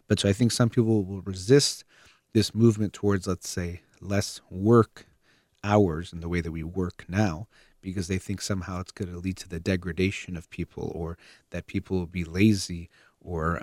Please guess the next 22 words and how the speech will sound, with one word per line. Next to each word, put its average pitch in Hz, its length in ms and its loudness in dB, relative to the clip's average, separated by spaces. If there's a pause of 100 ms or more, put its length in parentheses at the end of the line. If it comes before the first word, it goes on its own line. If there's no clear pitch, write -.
um, 76 380 -16 (160)
soft. - 720 0 (180)
But 95 100 -4
I 98 80 2
don't 113 140 2
think 110 140 -8
that 95 140 -4
has - 300 -4
to - 100 -18
be 98 240 2
the 92 120 -2
case. - 400 -4
I - 40 -18
think 92 260 -10
we 92 80 -6
can 85 180 -12
recognize 90 560 -4 (380)
the 90 80 -18
value 98 540 -6
in 90 120 -4
other 90 260 -4
things, 87 540 -14